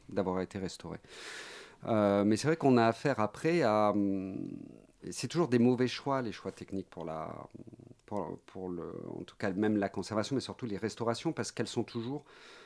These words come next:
euh, liées à la manière dont on regarde à un moment donné. Euh, c'est un peu la même chose que la peinture. Par exemple, quand on voit les différents types de co-, de, de, de restauration qu'il y a pu y avoir, il y a un moment,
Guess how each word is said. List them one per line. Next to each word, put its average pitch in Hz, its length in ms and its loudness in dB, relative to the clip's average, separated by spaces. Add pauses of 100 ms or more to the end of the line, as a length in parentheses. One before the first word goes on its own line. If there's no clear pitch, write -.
(300)
euh, 104 80 -2
liées 120 560 2
à 107 80 2
la 104 100 2
manière 117 280 2
dont 110 100 2
on 104 160 6
regarde 117 460 4
à 101 40 6
un 98 100 6
moment 127 340 6
donné. 110 360 2 (280)
Euh, 104 180 -2
c'est 139 140 4
un 135 80 10
peu 160 100 2
la 139 80 8
même 113 160 8
chose - 220 -6
que - 80 -4
la 104 100 2
peinture. 117 440 -4 (120)
Par 101 120 -4
exemple, 95 120 -6
quand 107 80 2
on 104 40 0
voit 110 100 4
les 107 80 2
différents 110 320 2
types 110 360 -4
de 95 220 0 (160)
co-, 110 140 -4
de, 101 240 -2
de, 98 160 -6
de 98 120 -4
restauration 117 520 0
qu'il - 100 -12
y 107 40 -4
a - 20 -6
pu - 160 -10
y - 20 -2
avoir, 120 240 -2
il 117 60 0
y - 20 2
a 101 40 4
un 98 40 4
moment, 110 320 4